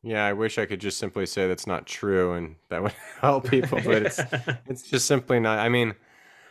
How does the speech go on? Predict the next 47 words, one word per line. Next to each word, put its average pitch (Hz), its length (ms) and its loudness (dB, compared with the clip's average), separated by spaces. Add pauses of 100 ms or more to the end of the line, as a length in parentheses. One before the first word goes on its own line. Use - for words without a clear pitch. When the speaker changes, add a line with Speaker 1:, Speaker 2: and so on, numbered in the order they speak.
(160)
Speaker 1:
I 123 40 -2
mean, 151 140 6
if 156 140 4
it, 143 180 6
if 131 200 -2
it 135 80 4
were 131 260 2
true, 113 360 -2
there 110 160 -2
wouldn't 113 280 -4
be 110 100 -4
so 110 160 -6
much 107 180 -2
evidence 101 500 0
that 98 220 0
the 98 80 -4
church 98 360 -4
needs 95 260 -4
more 95 160 -4
therapy 95 360 -4
than 90 400 -8
any 98 240 -8 (240)
entity 87 440 -10 (180)
<laughs> - 180 -12
or 113 200 2
as 107 100 4
Speaker 2:
Yeah. 107 60 0
Speaker 1:
much 127 220 4
as 101 120 0
en-, 92 220 -2
any 101 280 -4
entity. 92 380 -4
It's 98 140 -4
like, 110 200 2
Speaker 2:
Right. 117 100 0
Speaker 1:
okay, 127 260 2 (460)
if 135 160 0
that's 170 240 4
true, 165 340 6
show 139 360 2
me 147 120 0
the 151 120 -2
church 143 480 0
that 117 280 0
is 113 600 -4
functioning 123 640 0
and, 104 180 -2